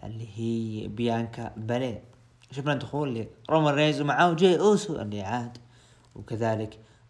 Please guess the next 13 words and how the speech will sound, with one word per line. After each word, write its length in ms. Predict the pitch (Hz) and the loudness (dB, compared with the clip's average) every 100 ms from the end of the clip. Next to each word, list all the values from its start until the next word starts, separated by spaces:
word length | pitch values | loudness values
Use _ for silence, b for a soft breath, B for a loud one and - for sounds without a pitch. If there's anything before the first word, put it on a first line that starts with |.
| - | -6
بول 160 | 113 | -4
هيمن. 240 | 113 117 120 | -2 -2 -4
استعرضوا 460 | 113 127 120 117 | -4 -2 -2 -2
الأشياء 520 | 113 117 104 113 - | -4 -4 -4 -4 -2
اللي 100 | 123 | -2
صار 640 | 120 127 123 95 104 107 - | 0 0 2 0 -4 -8 -10
لنزال 640 | 123 127 123 147 147 117 - | -6 -4 0 4 4 4 -2
رومان 220 | 135 131 | -2 0
رينز 300 | 127 135 117 | 0 -2 -2
ضد، 320 | 127 135 - - b b b b b - | -4 -4 -4 -18 b b b b b -14
آه، 280 | - 113 110 | -8 -6 -6
كيفن 280 | 110 135 135 | -2 0 2
أوينز. 400 | 131 131 131 | 2 2 0